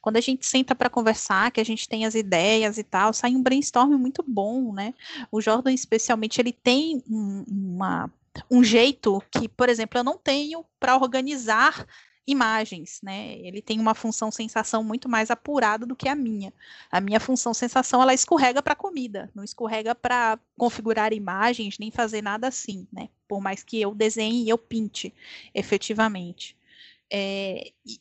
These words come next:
e o quanto isso é complicado, porque às vezes a gente tem uma ideia, a gente tem uma forma de fazer as coisas, e essa ideia, ela é cooptada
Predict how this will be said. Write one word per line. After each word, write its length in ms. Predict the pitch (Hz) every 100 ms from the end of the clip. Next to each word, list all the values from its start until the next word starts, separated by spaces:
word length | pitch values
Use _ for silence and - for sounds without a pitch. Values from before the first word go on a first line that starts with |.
| -
e 100 | 254
o 60 |
quanto 480 | - - 392 494 381
isso 200 | 302 -
é 40 | 269
complicado, 840 | - 262 277 - 233 202 196 196
porque 460 | - 214 - 233 -
às 180 | - 240
vezes 300 | 240 262 277
a 80 | 262
gente 320 | 269 277 - _
tem 280 | 294 311 392
uma 160 | 339 285
ideia, 560 | 220 220 220 233 247
a 100 | -
gente 300 | 220 247 -
tem 260 | - 247 254
uma 200 | 254 247
forma 880 | - - - - 240 254 311 294 254
de 100 | 220
fazer 360 | - 220 214 196
as 160 | -
coisas, 580 | - 185 190 220 226 - - - - -
e 340 | 233 240 240 -
essa 340 | 247 269 311
ideia, 640 | 277 208 214 233 262 240 -
ela 360 | 220 220 220
é 440 | 220 220 240 247 247 _ _
cooptada 880 | - 254 285 - - 233 175 202 269